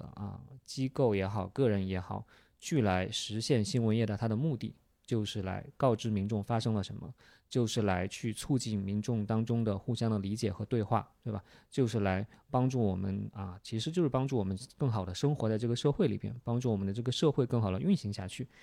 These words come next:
那一定是需要有这样的人来做这个事情的。所以只要我们需要有人做这个事情，我就相信我们还是有存在的必要。只不过说在做这个事情的人也许不是南方周末的记者了，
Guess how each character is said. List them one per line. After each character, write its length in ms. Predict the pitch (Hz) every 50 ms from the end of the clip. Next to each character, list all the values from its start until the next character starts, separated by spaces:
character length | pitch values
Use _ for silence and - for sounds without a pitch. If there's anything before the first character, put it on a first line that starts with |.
| - _ _ -
那 100 | 120 110
一 140 | 104 107 123
定 120 | 170 190
是 100 | 165 160
需 160 | 135 - 185
要 120 | 196 196 151
有 120 | 98 95
这 100 | 95 123
样 60 | 120 113
的 60 | 104
人 140 | 95 95 104
来 120 | 104 107
做 200 | - - 240 220
这 80 | 143 117
个 80 | 98 95
事 160 | - - 113
情 160 | - - -
的。 80 | 76 110 - - - - - _
所 140 | - - 123
以 400 | 127 120 110 104 101 98 101 104 - -
只 200 | - - 117 107
要 180 | 135 170 190
我 140 | 170 123 101
们 120 | 95 98 98
需 160 | - - 156
要 120 | 160 151
有 100 | 123 101
人 100 | 98 98
做 140 | - 120 113
这 80 | 107 107
个 80 | 104
事 100 | 101 107
情， 160 | 98 104 104
我 80 | 98 98
就 100 | 92 101
相 180 | 95 - 117 117
信 160 | 117 123 104
我 80 | 92 90
们 100 | 87 92
还 140 | - 92 90
是 160 | - - 110
有 240 | 101 101 - - - - - -
存 160 | - 113 107
在 100 | 113 131
的 100 | 120 110
必 160 | - 143 147
要。 160 | 160 160 139 - - - - - _ _ -
只 180 | - - 113
不 140 | 101 101 139
过 180 | - 247 214 160
说 320 | - 143 135 135 143 - - - _ _ _ _ _ _ _ _ _ _ _ _ _
在 200 | - 185 170 156
做 180 | 156 165 151
这 80 | 143 151
个 80 | 147 151
事 160 | - 147 131
情 80 | 123
的 100 | 117 110
人 220 | 104 104 104 113 107
也 180 | 101 104 113
许 160 | 139 - - 117
不 240 | - - 101 98
是 200 | 113 - - 143
南 180 | 117 101 98 104
方 140 | 127 123 127
周 120 | 135 139
末 120 | 143 143 127
的 80 | 117
记 120 | 117 - 156
者 140 | 127 -
了， 260 | - - - - -